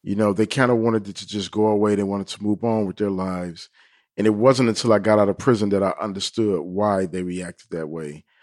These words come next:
But while I was inside, I remember getting the first letter from my dad and him telling me that, you know,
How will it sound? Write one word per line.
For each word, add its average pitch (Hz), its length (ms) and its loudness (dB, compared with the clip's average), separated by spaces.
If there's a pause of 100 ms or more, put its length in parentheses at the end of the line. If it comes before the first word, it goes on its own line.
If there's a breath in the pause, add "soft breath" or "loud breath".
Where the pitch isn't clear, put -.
(460)
But 101 100 2
while 135 200 4
I 196 60 6
was 135 180 2
inside, 107 720 4
I 113 60 2
remember 135 400 4
getting 120 240 0
the 101 80 -6
first 110 380 0
letter 101 240 2
from 95 180 -10
my 90 120 -4
dad 82 460 -8 (800)
and 104 760 0 (100)
him 120 240 -2
telling 120 340 2
me 104 200 2
that, 98 380 -4 (180)
you 110 140 -2
know, 95 380 -2